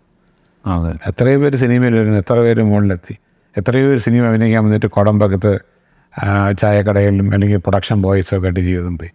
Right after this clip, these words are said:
Speaker 2: എന്നെ സംബന്ധിച്ചോളം ഞാൻ സംതൃപ്തി തന്നെ ഭാഗ്യം. എന്താ പറയുക, ഞാൻ സിനിമ വന്നിട്ട് നാൽപത്തൊമ്പത് വർഷമായി.
Speaker 1: അതെ, അതെ.
Speaker 2: ഇപ്പോഴും ഇങ്ങനെ ഒരാളുണ്ടല്ലോ, അവിടെ എവിടെയൊക്കെ ആയിട്ട് ലൈം ലൈറ്റിലുണ്ടല്ലോ.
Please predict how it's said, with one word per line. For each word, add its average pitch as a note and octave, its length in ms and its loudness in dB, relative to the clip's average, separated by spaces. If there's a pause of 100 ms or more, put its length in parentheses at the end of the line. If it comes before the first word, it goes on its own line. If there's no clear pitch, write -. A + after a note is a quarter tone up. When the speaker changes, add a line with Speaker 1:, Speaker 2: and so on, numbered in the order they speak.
(460)
Speaker 2:
എന്നെ E3+ 180 2
സംബന്ധിച്ചോളം G3 440 0
ഞാൻ F3+ 140 0
സംതൃപ്തി D3 360 -2
തന്നെ C#3+ 120 -2
ഭാഗ്യം. A#2 300 0
എന്താ A2+ 120 0
പറയുക, A#2+ 120 -2
ഞാൻ C3 100 -2
സിനിമ C#3 280 0
വന്നിട്ട് C#3 320 0
നാൽപത്തൊമ്പത് B2 500 -2
വർഷമായി. E2+ 300 -8 (140)
Speaker 1:
അതെ, G#2 180 -4
അതെ. F#2+ 160 -4
Speaker 2:
ഇപ്പോഴും F#3+ 300 0
ഇങ്ങനെ G#3+ 240 2
ഒരാളുണ്ടല്ലോ, G3 600 0
അവിടെ D3+ 180 2
എവിടെയൊക്കെ D3+ 440 0
ആയിട്ട് C#3+ 260 0
ലൈം C#3+ 180 0
ലൈറ്റിലുണ്ടല്ലോ. C3+ 640 -2